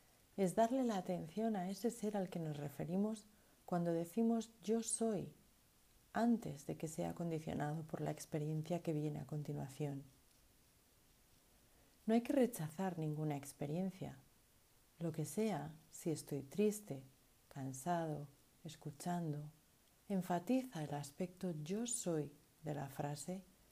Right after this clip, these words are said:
más que lo que le sigue. Deja que el objetivo de la frase se difumine y quédate en el sujeto. Observa qué hay ahí cuando dices "yo soy"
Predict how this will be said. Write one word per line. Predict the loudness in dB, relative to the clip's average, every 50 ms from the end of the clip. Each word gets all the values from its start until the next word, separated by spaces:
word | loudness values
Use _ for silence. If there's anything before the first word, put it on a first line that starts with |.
| -20 -20 -20 -18 -8 -4
más | 0 0 0 0 -2
que | -4 -6 -4
lo | -4 -4 -4
que | -4 -4
le | -4 -4
sigue. | -4 -4 -4 -4 -4 -4 -6 -10 -12 -16 _ -20 -20 -20 -20 _ -20 -20 _ _ _ -20 -20 -20 -20 -20 -20 -20 -20 -20 -20 -20 -20 -20 -20 -20 -20 -20 -20 -20 -20 -20 -20 -20 -20 -20 -20 -18 -8 0
Deja | 2 2 2 2 0 -6 -2
que | 0 2
el | 2 2
objetivo | 2 0 0 -2 -4 -2 0 2 2 4 4 4
de | 4 2
la | 0 -2
frase | -4 -4 -2 -2 -2 0 0 -2 -2 -2 -2 -4
se | -6 -4 -2 -2
difumine | 0 0 0 -2 -2 -2 -2 0 0 0 0 -2 -4 -8 -12 -20 -20 -20 -20 -20 -20 -20 -20 -20 -18 -12 -10
y | -10 -8
quédate | -4 -2 -2 0 0 0 0 0 -2 0
en | 0 0
el | -2 -2 -4
sujeto. | -4 -6 -8 -8 -6 -6 -6 -6 -6 -10 -12 -14 -14 -18 -20 -20 -20 -20 -20 _ _ -20 _ _ _ -20 -20 -20 -20 _ _ _ -16 -10
Observa | -10 -10 -8 -8 -8 -2 -2 0 0 0 0 0 -2 -2 -4 -8 -12 -16
qué | -12 -4 -2 0 0
hay | 2 2 2 2
ahí | 2 2 0 0 0 0 -2 -4 -12 -18 -20 -20 -20 -20 _ -20 _ -14 -6
cuando | -2 0 0 0 0 0
dices | 0 0 -2 -2 -2 -4 -4 -4 -4 -8 -14 -18 -20 -14 -8 -6
"yo | -2 -2 -2 -2 0
soy" | 2 0 0 0 0 -4 -6 -8